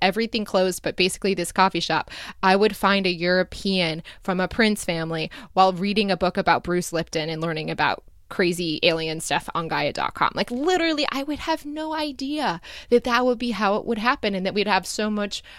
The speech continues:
in common, let alone the prince detail in of itself. So I hope this helps you guys to learn a little bit more about how I'm playing the game of life and how fun it truly is.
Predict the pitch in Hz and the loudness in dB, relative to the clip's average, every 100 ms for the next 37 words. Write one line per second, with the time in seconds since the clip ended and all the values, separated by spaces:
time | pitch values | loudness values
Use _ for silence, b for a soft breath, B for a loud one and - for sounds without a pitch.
0 | B - 180 - - 262 311 285 180 156 | B -10 -10 -10 2 6 6 6 0 -2
1 | - B B - 196 196 175 202 190 175 | -8 B B -2 2 2 6 6 6 4
2 | 165 170 175 175 170 165 160 - 156 - | 0 -2 0 -2 -4 -6 -6 -4 -4 -4
3 | - - 175 175 - - 160 - - - | -8 -4 -4 -6 -10 -6 -4 -4 -6 -6
4 | - - - - - - B - 220 226 | -6 -4 -4 -4 -8 -18 B 0 4 6
5 | 302 381 415 339 254 262 254 269 254 233 | 6 4 2 0 4 4 2 0 4 4
6 | 220 226 240 - - 208 208 202 190 226 | 4 2 -4 -6 -4 -2 -2 -2 -2 -2
7 | 247 240 208 214 214 202 185 185 202 190 | 0 -2 0 2 2 2 0 2 2 4
8 | 185 185 190 202 185 185 175 170 160 165 | 2 0 -2 -2 0 0 -2 -4 -4 -2
9 | 170 196 185 226 202 - 190 202 208 - | -2 -4 0 2 2 2 4 2 -2 -2
10 | 202 202 - 165 165 214 | -2 -2 -2 0 2 0